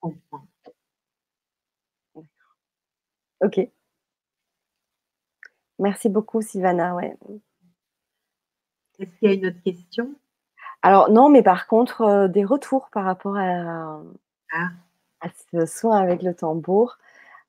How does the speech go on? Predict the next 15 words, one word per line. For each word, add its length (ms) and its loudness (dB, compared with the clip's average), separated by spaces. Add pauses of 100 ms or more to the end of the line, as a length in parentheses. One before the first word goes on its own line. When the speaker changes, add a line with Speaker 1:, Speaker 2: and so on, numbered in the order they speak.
Speaker 2:
Euh, 340 2
Speaker 1:
Ah. 80 2
Speaker 2:
Elisabeth, 640 4
hein, 200 6
qui 140 0
nous 140 4
dit, 340 0
euh, « 160 6
Bonsoir 460 -2
et 60 0
merci 380 -2
pour 240 -2
ce 100 -6
moment 580 0
apaisant. » 600 4